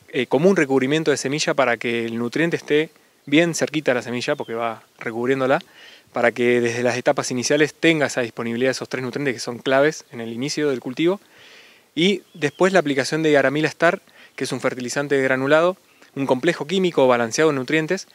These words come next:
que tiene nitrógeno, fósforo, potasio, azufre, magnesio y zinc, con lo cual desde las primeras etapas del cultivo va a estar cubierto con esos nutrientes hasta luego la aplicación en reabone.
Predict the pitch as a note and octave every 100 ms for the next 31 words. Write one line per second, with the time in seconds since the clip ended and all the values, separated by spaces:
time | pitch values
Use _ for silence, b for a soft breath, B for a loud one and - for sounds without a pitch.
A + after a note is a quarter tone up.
0 | B B B B B2 B2 C3 B2 B2 D#3+
1 | E3 F3+ E3 C3+ D3 - D3 C#3 B2+ B2
2 | C#3+ - D3 C3 - D3+ D#3+ D#3 E3 -
3 | A#2+ A#2+ D3+ - - D#3 E3 - b b
4 | b b b b C3 B2 A#2 D3 D3 B2+
5 | B2+ B2 A#2 C3 C3+ D3+ C#3+ - B2+ C3
6 | B2 - B2+ D#3+ D#3 B2 - C3+ D3 -
7 | b b C3 C3+ E3+ D#3 D#3+ C#3+ - -
8 | B2 C#3 C3+ B2 C#3+ D3+ F3 - B B
9 | B D3+ D3+ - F#3 D#3 C#3 D#3+ E3+ C#3
10 | B2 A#2+ A2 C3+ C3 A#2 A#2 A#2+ G#2